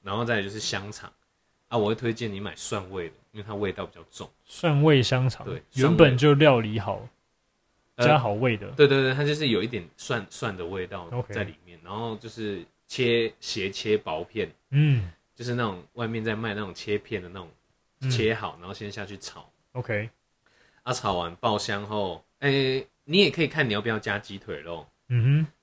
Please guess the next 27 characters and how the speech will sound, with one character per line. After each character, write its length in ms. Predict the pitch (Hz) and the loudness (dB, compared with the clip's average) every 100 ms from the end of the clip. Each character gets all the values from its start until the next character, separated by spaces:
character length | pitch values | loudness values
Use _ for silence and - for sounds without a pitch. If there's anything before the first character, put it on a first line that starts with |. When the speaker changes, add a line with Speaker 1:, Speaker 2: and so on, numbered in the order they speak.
| _ | _
Speaker 1:
因 100 | 120 | -4
为 60 | |
我 20 | 107 | -2
觉 160 | 107 | 0
得 60 | 104 | -2
这 160 | - | -4
个 160 | 107 92 | -4 -4
也 220 | 80 78 | -6 -12
是 180 | - 101 | -10 -10
饱 180 | - 80 | -8 -12
足 160 | 76 85 | -14 -16
感 180 | 92 82 _ _ _ | -16 -18 _ _ _
蛮， 160 | 82 80 _ _ | -20 -20 _ _
蛮 120 | 82 82 - | -20 -20 -14
大。 140 | 90 | -12
啊， 120 | 87 | -4
鸡 140 | 143 151 | -4 0
腿 100 | 139 | 0
肉 100 | 110 | 0
就 80 | 120 | -2
是 100 | 123 | -6
你， 100 | 107 - _ | -10 -14 _
你 140 | 92 | -20
可 120 | 92 117 | -4 -4
以 60 | |
先 260 | 101 98 101 | -2 -6 -6
煎。 260 | - - | -6 -6